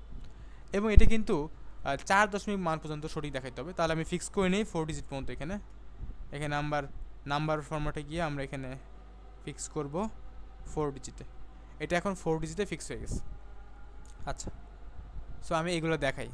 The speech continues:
যে কিভাবে আমাদের এটা আসবে। So আমি আবার বলতেছি, এখানে এটাকে সরাই ফেলি একটু আমি।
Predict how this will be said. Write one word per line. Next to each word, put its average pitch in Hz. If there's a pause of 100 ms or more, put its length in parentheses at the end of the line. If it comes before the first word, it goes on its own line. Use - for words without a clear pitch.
যে 131
কিভাবে 160
আমাদের 147
এটা 151 (560)
আসবে। 131 (1000)
So -
আমি 175
আবার 165
বলতেছি, 156
এখানে 147
এটাকে 147
সরাই 143
ফেলি 120
একটু -
আমি। -